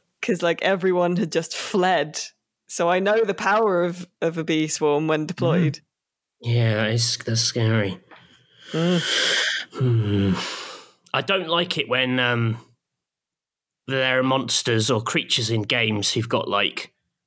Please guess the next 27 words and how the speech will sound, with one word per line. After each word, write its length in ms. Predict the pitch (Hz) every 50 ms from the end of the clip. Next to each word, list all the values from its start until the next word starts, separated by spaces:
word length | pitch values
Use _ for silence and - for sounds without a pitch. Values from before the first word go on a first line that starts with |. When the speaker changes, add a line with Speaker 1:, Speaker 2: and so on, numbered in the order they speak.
| _ _ _ _ _ _ _ _ _
Speaker 3:
like, 140 | - 113 - 135
a 40 |
beehive 640 | 117 117 139 127 117 110 95 110 107 107 104 104 113
is, 120 | 110 - -
like, 160 | 117 117 117
part 220 | 123 120 117 113
of 80 | 117 117
their 100 | 123 113
body. 540 | 120 127 127 117 139 147 135 113 117 120 - _ _ _ _ _ _ _ _ _ _ _ _ - 135
Like, 180 | 127 131 -
I 60 | -
think 240 | - - 185 170 -
in 120 | 151 165 151
The 60 | 139
Witcher, 460 | 120 139 156 - - - - 131 110
one 160 | 104 113 113 117
of 60 | 113
the 60 | 117
crones 500 | 117 - - 156 131 117 113 104 101 117
has 100 | 110 -
got, 120 | - 104 104
like, 100 | 98 -
a 60 | 117
beehive 560 | 117 - 135 123 117 107 110 117 107 107 104
for 180 | - - 123 107
a 60 | 107
face. 640 | - - - 117 101 107 - - - - - -